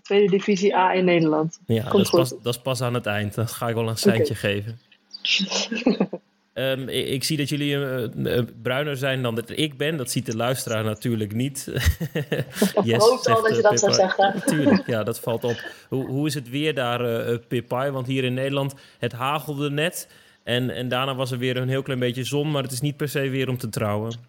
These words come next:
Speaker 3: Nou, het begint nu eindelijk echt mooi weer te worden. Nou, het is natuurlijk altijd mooi weer hier. Maar het is nu, eh, zevenentwintig graden met volle zon.
Speaker 2: Heerlijk. Wat is de ligging? Waar, waar moeten we aan denken als we aan Elche, s-,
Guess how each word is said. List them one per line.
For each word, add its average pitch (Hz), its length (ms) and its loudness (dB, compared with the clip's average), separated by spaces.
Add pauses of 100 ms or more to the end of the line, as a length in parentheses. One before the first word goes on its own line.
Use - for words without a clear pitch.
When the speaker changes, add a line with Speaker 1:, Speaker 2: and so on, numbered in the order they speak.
(600)
Speaker 3:
Nou, 220 240 6
het 220 100 -4
begint 247 260 4
nu 277 220 4
eindelijk 247 440 4
echt 240 220 2
mooi 214 220 6
weer 208 200 4
te 202 120 -4
worden. 180 240 2
Nou, 185 200 -2
het 180 120 4
is 208 100 4
natuurlijk 185 320 4
altijd 175 300 4
mooi 160 180 2
weer 160 220 -8
hier. 175 180 -6 (420)
Maar 214 120 4
het 208 80 -2
is 240 140 2
nu, 247 220 4
eh, 214 160 6
zevenentwintig 220 580 2
graden 240 340 4 (200)
met 208 220 4
volle 226 200 4
zon. 233 220 2 (880)
Speaker 2:
Heerlijk. 113 520 -2
Wat 139 180 0
is 139 80 -6
de 156 100 -4
ligging? 160 480 -2
Waar, 143 420 -2
waar 139 340 -2
moeten 135 240 -4
we 135 60 0
aan 131 160 0
denken 135 300 -2
als 123 140 -2
we 127 60 0
aan 123 200 -2
Elche, 175 440 -2
s-, - 120 -2